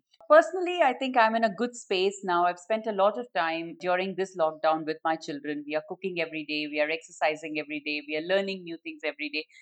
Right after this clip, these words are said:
I think I want to make sure I continue that. But one interesting thing that's happening is I'm also writing another book. I've already written two books, as you know, around management and hardcore subjects like social media.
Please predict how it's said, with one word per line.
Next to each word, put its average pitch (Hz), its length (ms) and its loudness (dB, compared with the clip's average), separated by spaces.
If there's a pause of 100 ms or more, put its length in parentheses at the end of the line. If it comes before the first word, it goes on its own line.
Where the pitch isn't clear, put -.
(180)
I 262 60 6
think 311 180 2
I 302 60 4
want 254 220 2
to 220 40 -2
make 202 220 -2
sure 196 220 2
I 165 160 6
continue 156 460 -6
that. 147 180 -2 (360)
But 277 140 0
one 370 240 4
interesting 294 540 2
thing 302 200 2
that's 226 220 -4
happening 202 360 -4
is 202 120 -4
I'm 226 120 -4
also 262 320 -2
writing 190 500 0
another 151 340 0 (160)
book. 147 140 -6 (420)
I've 220 80 8
already 311 340 6
written 233 380 2
two 233 140 0
books, 220 240 0
as 185 160 2
you 185 80 2
know, 175 200 2
around 165 280 2
management 156 640 0
and 151 160 -8
hardcore 170 340 2
subjects 170 440 -8
like 185 120 -4
social 185 300 -6
media. 190 300 -4